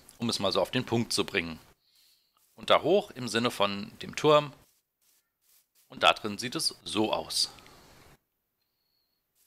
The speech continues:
Wartet, das kann ich euch auch noch besser zeigen. Kommen wir ja hoch. Ja,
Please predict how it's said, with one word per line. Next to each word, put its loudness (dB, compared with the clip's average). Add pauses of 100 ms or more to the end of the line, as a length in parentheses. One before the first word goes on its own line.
(800)
Wartet, 0
das -6
kann -4
ich -12
euch -6
auch 0
noch -2
besser 0
zeigen. 6 (1200)
Kommen -16
wir -10
ja -12
hoch. -4 (4000)
Ja, 0